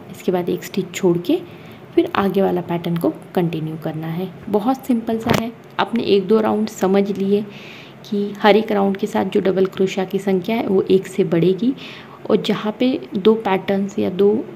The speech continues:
पंखुड़ियाँ या दो, अ, पत्ते हैं वो में joint हो रहे हैं, वहाँ पे आपको एक stitch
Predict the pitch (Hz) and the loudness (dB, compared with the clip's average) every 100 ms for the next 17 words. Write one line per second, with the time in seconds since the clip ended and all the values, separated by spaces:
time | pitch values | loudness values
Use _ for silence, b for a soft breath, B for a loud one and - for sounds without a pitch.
0 | 202 180 175 170 190 170 185 190 190 190 | -4 -4 -2 0 0 2 2 2 4 2
1 | 185 190 196 - - - 185 175 175 170 | 2 2 2 -4 -12 -2 0 0 -2 -2
2 | - - 196 202 208 190 185 190 170 214 | -2 2 2 2 2 2 2 0 4 6
3 | - 220 220 202 185 185 254 B B B | 6 4 4 2 4 2 -2 B B B
4 | B 208 202 196 233 220 - - 208 - | B -2 0 2 0 0 -4 0 -2 -2
5 | - 240 - | -2 -2 -2